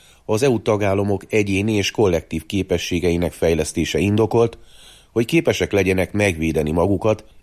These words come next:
illetve a szükséges gazdasági háttér megteremtése az E U versenyképességének növelésével,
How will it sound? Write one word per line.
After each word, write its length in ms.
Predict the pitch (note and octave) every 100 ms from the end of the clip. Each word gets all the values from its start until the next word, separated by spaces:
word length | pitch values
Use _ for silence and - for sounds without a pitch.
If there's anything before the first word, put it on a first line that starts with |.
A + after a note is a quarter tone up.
| - _
illetve 360 | A#2 A2 G#2+ A#2
a 60 |
szükséges 560 | - B2 - G2 F#2+ F#2
gazdasági 580 | G2 D#2+ F2 F2+ E2+ F2
háttér 400 | F#2+ - E2+ E2+
megteremtése 960 | G#2 - G#2 G2 G#2+ G2+ - A2+ G#2+
az 220 | G#2+ A2
E 80 | C3
U 120 | B2
versenyképességének 1160 | A2+ G#2 - D2 C#2 D#2+ D#2+ D2+ E2+ D#2+ E2 D#2
növelésével, 840 | G2+ F#2+ F2+ F2+ - F#2+ G#2+ A2+